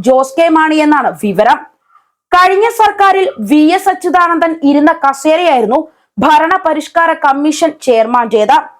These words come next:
ക്യാബിനറ്റ് റാങ്കുണ്ട്, ഇരുപത്തിയഞ്ച് പേഴ്സണൽ സ്റ്റാഫിനെ വയ്ക്കാം. പിണറായി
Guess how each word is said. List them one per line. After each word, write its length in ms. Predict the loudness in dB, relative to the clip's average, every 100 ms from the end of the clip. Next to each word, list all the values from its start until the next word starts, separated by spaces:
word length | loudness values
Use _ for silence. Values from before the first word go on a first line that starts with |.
| _ _ _ 0
ക്യാബിനറ്റ് 480 | 0 0 -2 -6 -4 -2
റാങ്കുണ്ട്, 440 | -2 -2 -2 -2 -4 -6 -4
ഇരുപത്തിയഞ്ച് 720 | -2 0 -2 -2 -2 -2 -2 -2
പേഴ്സണൽ 420 | 0 0 0 -2 -2
സ്റ്റാഫിനെ 420 | -2 -2 0 -2 0
വയ്ക്കാം. 300 | 0 0 -2 -4 _ _ _
പിണറായി 380 | -2 0 2 0